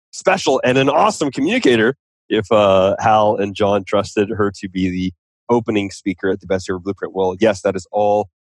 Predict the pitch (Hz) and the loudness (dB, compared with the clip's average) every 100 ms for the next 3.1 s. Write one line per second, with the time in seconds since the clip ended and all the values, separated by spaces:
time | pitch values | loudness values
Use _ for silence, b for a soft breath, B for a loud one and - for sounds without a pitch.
0 | _ 104 101 101 95 95 98 95 95 - | _ 0 0 0 -4 -2 -2 -2 -4 -8
1 | - 101 90 87 - _ _ - 107 - | -8 -4 -4 -6 -12 _ _ -4 -4 -6
2 | _ 113 117 143 208 185 - 117 101 90 | _ 0 2 0 -4 -8 -4 0 2 2
3 | 101 | 0